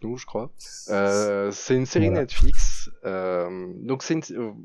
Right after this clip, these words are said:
Speaker 1: donc, je t'explique. C'est une série espagnole qui est sortie en deux mille dix-huit, donc c'est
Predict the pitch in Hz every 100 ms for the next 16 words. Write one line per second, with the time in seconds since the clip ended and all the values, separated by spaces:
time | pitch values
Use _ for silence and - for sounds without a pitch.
0 | - 131 - 131 - 87 - 117 123 156
1 | 170 170 - 131 107 110 143 147 107 -
2 | 113 - 120 104 123 139 131 117 113 -
3 | 101 - - 101 - -